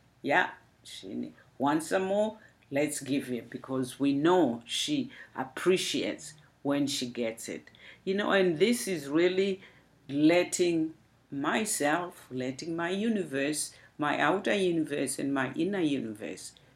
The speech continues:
know that I am grateful for that and I am loved and I love myself. Then you sign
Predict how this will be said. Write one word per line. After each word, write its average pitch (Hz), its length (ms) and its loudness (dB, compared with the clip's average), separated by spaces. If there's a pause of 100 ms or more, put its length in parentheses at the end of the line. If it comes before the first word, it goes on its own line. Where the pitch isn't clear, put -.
(120)
know 143 280 0
that 127 340 -2 (140)
I 143 220 0 (100)
am 113 240 -8 (200)
grateful 151 680 -2
for 127 220 -12
that 120 400 -4 (360)
and 135 360 0
I 160 400 4 (120)
am 127 380 -4
loved 131 800 0 (240)
and 135 280 0
I 143 440 0
love 120 760 -4
myself. 117 880 0
Then 123 200 -2
you 131 140 -2
sign 190 600 2